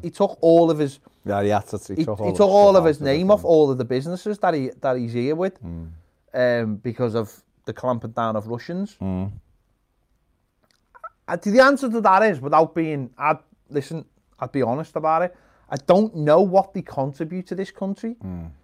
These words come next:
Speaker 1: in terms of, see, Farhad Moshiri would probably come out and say, "Well, Everton, I own Everton, and Everton pay
Speaker 2: X amount of
Speaker 1: a hell of a
Speaker 2: tax,
Speaker 1: lot
Speaker 2: yeah.
Speaker 1: of tax, and the players that I buy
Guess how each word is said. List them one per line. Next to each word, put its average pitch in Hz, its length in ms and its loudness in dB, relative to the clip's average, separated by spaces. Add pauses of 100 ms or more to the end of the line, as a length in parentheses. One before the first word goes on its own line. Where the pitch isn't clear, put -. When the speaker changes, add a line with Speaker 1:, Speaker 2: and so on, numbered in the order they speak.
(220)
Speaker 1:
in 151 100 -6
terms 139 380 0
of, 131 220 -2 (880)
see, 170 160 -4
Farhad 220 420 6
Moshiri 190 460 0
would 214 100 -2
probably 175 220 0
come 160 160 -4
out 151 80 -4
and 139 80 -12
say, 143 340 -2
"Well, 131 300 -6 (240)
Everton, 143 580 -6
I 127 140 0
own 127 180 0
Everton, 120 300 -6
and 123 100 -4
Everton 131 240 -6
pay 123 320 -4 (320)
Speaker 2:
X - 260 -16
amount 85 320 -14
of 85 140 -18
Speaker 1:
a 117 60 -8
hell 127 180 0
of 147 80 2
a 160 40 -2
Speaker 2:
tax, 160 40 0
Speaker 1:
lot 165 80 4
Speaker 2:
yeah. 156 60 0
Speaker 1:
of 156 100 -10
tax, 175 400 -2
and 135 100 -6
the 135 60 0
players 151 420 0
that 156 120 2
I 131 140 2
buy 127 320 0